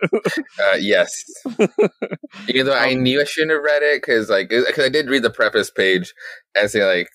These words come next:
Speaker 1: this one takes place between two and, volumes two and three. I'm like, "Well, we're not really, I guess we're kinda there yet, but we're not really there yet."
Speaker 2: Yeah, I think, I think for your purposes,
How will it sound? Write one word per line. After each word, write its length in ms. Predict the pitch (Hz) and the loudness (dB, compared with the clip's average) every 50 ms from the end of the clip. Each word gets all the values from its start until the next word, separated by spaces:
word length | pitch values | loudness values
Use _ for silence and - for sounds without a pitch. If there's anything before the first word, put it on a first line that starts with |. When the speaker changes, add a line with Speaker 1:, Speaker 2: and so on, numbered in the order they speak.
| _ | _
Speaker 1:
this 240 | - 87 95 92 - | -4 -2 -2 0 0
one 100 | 101 95 | 0 -2
takes 240 | 92 - 95 90 - | 0 0 -2 -2 0
place 260 | - 95 87 87 87 | 0 0 0 0 -2
between 340 | - - - - 92 87 90 | -6 -10 -8 -4 -2 -2 -2
two 240 | - - - 98 85 | -4 -4 -2 0 0
and, 100 | 78 76 _ _ | 0 -2 _ _
volumes 300 | 92 98 90 85 80 - | -2 0 0 0 -2 -6
two 120 | - - | -2 -2
and 100 | 87 - _ | -2 -2 _
three. 140 | - 139 131 | -2 0 0
I'm 100 | 113 98 | 2 2
like, 200 | 90 82 78 - _ _ _ _ _ _ _ - | 2 0 0 -2 _ _ _ _ _ _ _ -10
"Well, 100 | - 76 | -8 -6
we're 120 | 80 80 92 | -4 -2 -2
not 140 | 101 98 | 0 0
really, 220 | 85 95 95 90 85 - _ _ - 95 | 0 0 -2 -2 -4 -6 _ _ -4 -4
I 60 | 87 | -2
guess 180 | 90 110 107 - | -2 -2 -2 0
we're 100 | 104 98 - - - | -2 -2 -2 -4 -2
kinda 220 | 110 107 101 92 | -2 0 0 0
there 160 | 87 92 90 | 0 0 0
yet, 160 | 90 87 87 - | 2 0 0 0
but 60 | 87 | 0
we're 80 | 85 85 | 0 0
not 80 | 90 | 0
really 180 | 92 95 90 85 | 0 -2 -2 -4
there 160 | 78 80 80 | -2 -2 -2
yet." 260 | 78 73 69 65 64 - - _ _ _ _ _ _ _ _ _ _ _ _ _ _ _ _ _ _ _ _ | -2 0 -2 -2 -4 -6 -10 _ _ _ _ _ _ _ _ _ _ _ _ _ _ _ _ _ _ _ _
Speaker 2:
Yeah, 320 | - 196 208 196 185 180 175 | -4 0 2 2 2 2 0
I 120 | 175 185 | 0 -2
think, 220 | 170 202 208 196 - - | -2 -2 -2 -4 -2 -4
I 100 | 196 170 | -4 -2
think 320 | 151 196 190 185 - - | -2 -2 -4 -4 -10 -16
for 200 | - - - 147 | -16 -12 -10 -10
your 340 | 143 123 120 127 120 120 120 | -8 -4 0 2 2 2 2
purposes, 720 | 120 - 131 117 135 127 - - 131 131 135 - - | 0 -4 -6 -6 -6 -8 -6 -4 -4 -4 -4 -8 -12